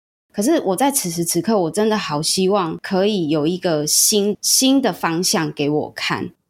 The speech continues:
那怎么样去在亲密的关系里面，我既可以关心到自己，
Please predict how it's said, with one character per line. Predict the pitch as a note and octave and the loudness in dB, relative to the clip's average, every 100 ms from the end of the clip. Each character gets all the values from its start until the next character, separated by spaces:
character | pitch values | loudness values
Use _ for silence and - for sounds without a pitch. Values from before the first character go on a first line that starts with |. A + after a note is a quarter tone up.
| _ | _
那 | A#3 A3 | -4 -2
怎 | G3+ | 0
么 | D#3 D3+ | 0 0
样 | G3 F#3+ | 0 0
去 | F3+ - F#3+ E3 | -2 -2 0 0
在 | - A3+ | 0 0
亲 | G#3+ A#3 A3 | 2 2 2
密 | A#3 G#3 | 2 2
的 | E3+ | 0
关 | F#3 F3+ | 0 0
系 | F#3+ | 2
里 | F3 | 2
面， | F3+ E3 | 2 0
我 | |
既 | E3+ - C#4 | 0 0 0
可 | A3+ F#3 | 0 0
以 | F3 D3+ | 0 0
关 | - A#3+ | 0 0
心 | A#3+ B3 A#3+ | 0 0 0
到 | A3+ G3+ | 0 0
自 | - A#3+ | 0 -2
己， | F3 D3+ F#2 | 0 -4 -4